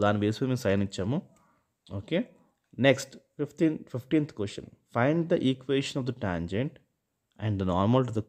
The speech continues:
curve అని ఒక ఈక్వేషన్ ఇచ్చాడు at minus one comma three. Okay, next, the volume of cube is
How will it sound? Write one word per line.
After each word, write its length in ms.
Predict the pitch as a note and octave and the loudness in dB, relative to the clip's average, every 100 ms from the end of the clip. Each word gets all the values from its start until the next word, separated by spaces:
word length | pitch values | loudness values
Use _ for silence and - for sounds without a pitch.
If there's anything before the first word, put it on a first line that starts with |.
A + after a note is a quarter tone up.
| - | -4
curve 260 | G2+ G2+ G2+ | -2 0 0
అని 120 | F3 - _ _ _ _ - | -2 -4 _ _ _ _ -8
ఒక 80 | - A2+ | -2 -2
ఈక్వేషన్ 380 | - A2 G#2+ G#2+ | 0 -2 -2 -4
ఇచ్చాడు 240 | - G2+ G3 - _ A#2+ | -4 -2 -2 -6 _ 0
at 120 | D3+ - B3 - _ _ _ - - G2 | 0 -2 -8 -12 _ _ _ -18 -4 2
minus 320 | B2 E3 E3+ B2 | 4 6 4 4
one 100 | A#2+ C#3+ B2 | 2 2 0
comma 220 | G#2+ D3+ - | 0 -2 -6
three. 160 | - - _ _ _ _ _ _ _ _ _ A2 | -20 -20 _ _ _ _ _ _ _ _ _ -8
Okay, 200 | - F3 B3 - _ _ - A#2+ | 0 0 0 -14 _ _ -2 2
next, 260 | C#3+ - - - _ _ _ - | 2 0 -12 -18 _ _ _ -8
the 120 | G#2 G#2+ | -2 6
volume 300 | A2 D3 F3 F3 | 8 8 6 2
of 80 | F3 - | 0 -2
cube 240 | C#3+ D3+ | 0 2
is 60 | D3 | 0